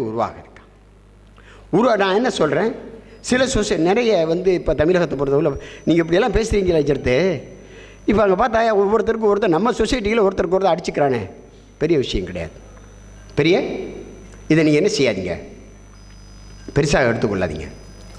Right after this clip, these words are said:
இயக்கங்கள் இருக்கத்தான் செய்யும். நாலு ஊரை சொல்றேன், பெரிய ஊர்கள், குத்தாநல்லூர், அத்திக்கடை, பொதக்குடி, பூதமங்கலம், இப்படி ஒரு நாலஞ்சு ஊர் அந்த பக்கத்துல இருக்கு வச்சுக்கோங்க.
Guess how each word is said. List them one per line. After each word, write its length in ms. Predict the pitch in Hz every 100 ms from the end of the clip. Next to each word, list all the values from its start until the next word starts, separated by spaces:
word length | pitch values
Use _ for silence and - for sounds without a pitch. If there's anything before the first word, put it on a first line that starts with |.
| - - - -
இயக்கங்கள் 460 | 175 220 190 160 151
இருக்கத்தான் 420 | 151 165 147 120 -
செய்யும். 240 | 87 - - - - _ - 190
நாலு 200 | 180 196
ஊரை 140 | 170 151
சொல்றேன், 320 | 135 113 95 - - - - - - - - - - - -
பெரிய 260 | 247 247 190
ஊர்கள், 300 | 175 151 139
குத்தாநல்லூர், 640 | 214 214 202 180 180 190 202
அத்திக்கடை, 480 | - 196 170 165 208 - - - - - - - - - -
பொதக்குடி, 500 | 196 208 202 175 170 226 - - - - - 156
பூதமங்கலம், 680 | 226 220 175 160 156 190 214 - - - _ _ _ _ _ _ _ _ _ 208
இப்படி 160 | 202
ஒரு 160 | 202 196
நாலஞ்சு 280 | 202 196 190
ஊர் 120 | 190
அந்த 100 | 180 160
பக்கத்துல 300 | 160 156 143
இருக்கு 180 | 131 131
வச்சுக்கோங்க. 320 | - 107